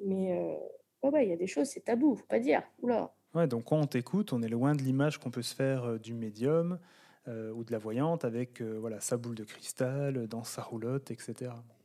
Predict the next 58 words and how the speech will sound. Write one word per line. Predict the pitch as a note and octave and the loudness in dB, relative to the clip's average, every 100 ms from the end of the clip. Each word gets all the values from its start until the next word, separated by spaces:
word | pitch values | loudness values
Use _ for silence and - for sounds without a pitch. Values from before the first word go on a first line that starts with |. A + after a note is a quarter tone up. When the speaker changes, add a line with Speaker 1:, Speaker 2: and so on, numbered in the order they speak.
| - | 2
Speaker 1:
Ah | G#3+ | 6
non, | A3 | 8
non, | G3 | 8
je | F#3 | 4
suis | - | -2
pas | F#3 | 0
du | G3 F#3+ | 0 0
tout | - | 2
avec | G#3+ | 4
la | F3+ | 4
boule | F3+ | 4
de | F#3 | 2
cristal, | F#3 F#3+ - G#3+ A3+ | 2 0 4 6 6
euh, | G3+ F3+ F3+ | 6 6 6
le | G3 | 4
tarot. | - G3 G#3 A#3 | 6 8 8 8
Alors, | G#3+ A#3 | 8 6
et | G#3+ | 4
pas, | - A3+ | 4 4
j'aime | A3 A3+ | 4 4
pas | A#3+ | 4
les | |
jeux | A3 A3 | 4 2
de | |
cartes. | - C4 - - - | 6 4 4 -16 0
Enfin, | G3 F3 - _ - | 0 0 -6 _ 6
j'aime | G#3 | 10
pas | A3 D4 | 12 12
jouer | C4 | 12
aux | B3 | 12
cartes, | C#4 D4 - | 12 8 8
donc | G#3+ A3+ | 4 6
je | A3 | 6
n'aurai | A#3 G#3+ A3+ | 4 8 6
jamais | B3 C4+ | 8 4
de | C#4 | 6
tarot. | C4+ G#3+ F3+ F3+ _ _ _ _ | 6 8 6 2 _ _ _ _
Je | - | 6
ne | G3+ | 6
tire | G3+ G3 | 6 4
pas | C#4 | 6
les | B3+ | 6
cartes. | A3 F3 - - | 4 -2 -2 -4
Je | A3+ | -2
tire | - C4 | 6 8
des | C4 | 8
cartes | D#4 D#4 - - | 10 8 6 10
à | D4 | 12
la | D4 | 12
fin | - A3 | 10 2
de | G3+ G3+ | 4 2
la | |
séance, | G3+ G3+ F3+ - - | 4 4 2 0 -4
mais | G#3 | -4
c'est | - | 0
des | F#3+ G3+ | 4 6
cartes | A3+ A#3 - G#3+ F#3 _ _ _ - | 6 2 6 4 4 _ _ _ -6
de, | A3 G3+ G#3+ G#3 G3 G3 F#3 F#3 | 0 6 10 12 12 10 8 6